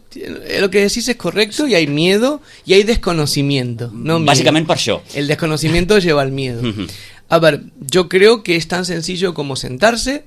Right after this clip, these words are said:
Speaker 1: poner en un papelito, "¿Qué uso yo de mi portátil?". Vale, uso estos cinco programas, mm, lo, más que más. Habrá uno, quizás, que tendremos alguna problemática,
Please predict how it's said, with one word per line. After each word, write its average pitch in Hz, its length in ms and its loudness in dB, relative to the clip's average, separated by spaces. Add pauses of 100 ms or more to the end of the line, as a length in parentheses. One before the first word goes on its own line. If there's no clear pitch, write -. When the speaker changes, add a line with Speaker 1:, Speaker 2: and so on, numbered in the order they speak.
(160)
Speaker 1:
poner 139 240 -6
en 147 100 -4
un 143 160 -6
papelito, 139 680 -4
"¿Qué 269 160 -2
uso 131 420 -2
yo 123 180 -6
de 123 100 -8
mi 123 140 -10
portátil?". - 640 -14 (400)
Vale, - 220 -12
uso 190 260 -4
estos 165 240 -6
cinco 180 420 -2
programas, 139 540 -6 (480)
mm, 143 400 -6
lo, 147 100 2
más 165 240 0
que 165 140 -2
más. 147 300 -4 (600)
Habrá 240 300 4
uno, 247 500 4 (400)
quizás, - 680 -4 (260)
que 208 340 2 (160)
tendremos 170 500 -4
alguna 151 340 -6
problemática, - 720 -14